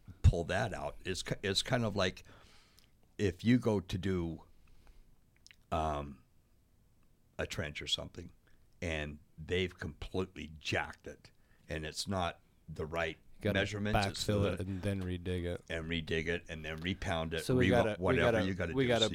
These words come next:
Speaker 2: put
Speaker 1: you've
Speaker 2: your
Speaker 1: gotta
Speaker 2: program back in and then reprogram
Speaker 1: Well, you've
Speaker 2: it.
Speaker 1: gotta pull it out
Speaker 2: Right.
Speaker 1: and then
Speaker 2: Right,
Speaker 1: do
Speaker 2: right,
Speaker 1: it the
Speaker 2: right.
Speaker 1: way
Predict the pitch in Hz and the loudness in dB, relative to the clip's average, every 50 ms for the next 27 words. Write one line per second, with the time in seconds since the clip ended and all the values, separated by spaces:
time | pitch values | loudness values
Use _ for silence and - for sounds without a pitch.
0 | 76 143 156 - 107 113 139 - 127 143 143 135 123 110 123 117 110 107 104 107 | 4 6 6 6 6 4 2 4 6 6 6 6 4 4 2 2 2 0 -2 -2
1 | 104 101 101 - 107 104 98 98 98 - - - 98 95 90 85 85 101 107 101 | -4 -4 -4 -6 -6 -6 -6 -8 -10 -10 -12 -12 -10 -10 -10 -8 -6 -4 -4 -4
2 | 95 90 95 95 80 - - 110 101 98 101 95 85 85 107 113 85 78 113 98 | -4 -4 -6 -6 -8 -6 -4 -4 0 2 2 2 4 4 2 2 2 2 2 2
3 | 85 73 - - - 120 113 104 85 76 85 101 107 78 71 73 - - 98 98 | 2 -2 -6 -6 -4 -2 0 0 0 0 0 0 0 0 0 -4 -8 -8 -4 -2
4 | 101 95 90 87 85 82 90 82 78 80 90 92 92 87 82 - - - - - | -2 -2 -2 -2 -4 -4 -4 -6 -4 -4 -2 -2 -2 -2 -4 -8 -12 -20 -20 -20
5 | _ - 95 95 90 87 110 95 90 90 87 87 87 85 82 80 80 78 78 | _ -10 -6 -4 -2 0 2 2 2 0 0 0 0 0 0 0 -2 -2 -6